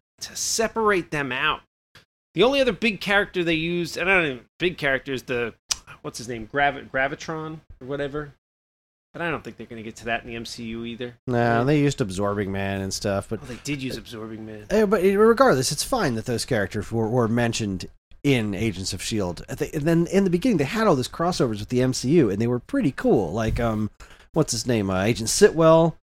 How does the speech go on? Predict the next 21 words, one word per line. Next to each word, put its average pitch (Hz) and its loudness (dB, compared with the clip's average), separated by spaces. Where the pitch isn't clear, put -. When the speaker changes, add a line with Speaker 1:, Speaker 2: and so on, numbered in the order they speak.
Speaker 2:
was 147 4
in, 151 6
uh, 143 4
in, 147 2
in 147 4
Agents 143 4
of 135 -6
shield 139 2
early 131 2
on. 127 4
Speaker 1:
Sif 170 0
shows 185 -2
up. 185 -2
Speaker 2:
Yep, 143 6
Sif 151 2
shows 147 6
up 139 6
early 135 6
on, 131 4
and 123 2
I, 135 4